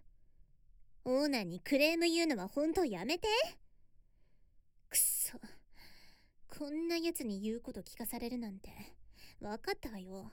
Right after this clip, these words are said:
ほら、お洋服、脱いであげるから。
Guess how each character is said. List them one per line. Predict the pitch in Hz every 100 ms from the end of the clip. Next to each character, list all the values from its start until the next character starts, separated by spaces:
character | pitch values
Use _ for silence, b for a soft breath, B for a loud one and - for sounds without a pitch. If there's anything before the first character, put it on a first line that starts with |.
| - - - _ -
ほ | 214 214
ら、 | 214 - - - - - -
お | 233
洋 | 240 269
服、 | 262 - - - - - - - - -
脱 | 262 254 269
い | 262
で | 196 180
あ |
げ | 214 294
る | 311
か | 311 240
ら。 | 190